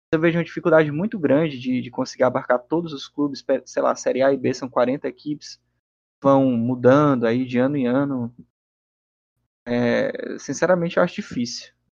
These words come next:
isso mesmo. E outro ponto que a gente pode discutir, essa questão de obrigatoriedade. Eu não tenho certeza se juridicamente pode obrigar alguém a se associar.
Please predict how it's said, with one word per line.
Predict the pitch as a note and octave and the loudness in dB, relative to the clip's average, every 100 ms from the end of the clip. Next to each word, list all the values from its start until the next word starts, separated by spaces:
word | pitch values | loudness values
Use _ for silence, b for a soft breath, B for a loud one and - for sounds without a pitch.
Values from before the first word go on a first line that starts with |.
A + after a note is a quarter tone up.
| _ | _
isso | E3 | -4
mesmo. | B2 A#2 A#2+ | -2 -2 -4
E | |
outro | B2 D3 - | -2 -4 -6
ponto | - D#3 - | -4 -4 -2
que | |
a | D#3 | -4
gente | D3+ | -4
pode | - C#3+ | 0 0
discutir, | C#3 - C3+ - D3+ G3 _ _ _ _ _ _ | 0 -6 -8 -6 -8 -8 _ _ _ _ _ _
essa | - | -6
questão | D3+ C#3+ D3+ | -4 -2 -4
de | D3+ D3+ | 0 2
obrigatoriedade. | E3 F3 E3+ E3+ E3+ F3+ C#3+ A2+ A2+ - | 2 2 0 2 2 4 4 4 0 -4
Eu | C3 D#3+ | -2 0
não | F#3 F3 - | -2 -6 -4
tenho | D3 C#3 C3+ | -2 -2 -4
certeza | - C#3+ C#3 B2+ D3 D#3+ | -4 -8 -6 -4 -4 -4
se | - D3 | -6 -4
juridicamente | D3 C3+ C3+ D3 C3+ B2 D3+ - F3 F3+ _ _ _ _ _ _ | -2 -4 -4 -4 -2 -2 -4 -8 -12 -12 _ _ _ _ _ _
pode | C#3 C#3 | 2 4
obrigar | D3 E3 D#3+ B2+ D3+ - - _ | 2 0 4 4 4 0 -14 _
alguém | C#3+ C3+ B2+ C#3+ D#3+ | -4 -2 -2 -2 -4
a | D#3+ | -6
se | - | -6
associar. | E3+ D#3+ D#3 A#3+ - - | -6 -6 -6 -6 -6 -8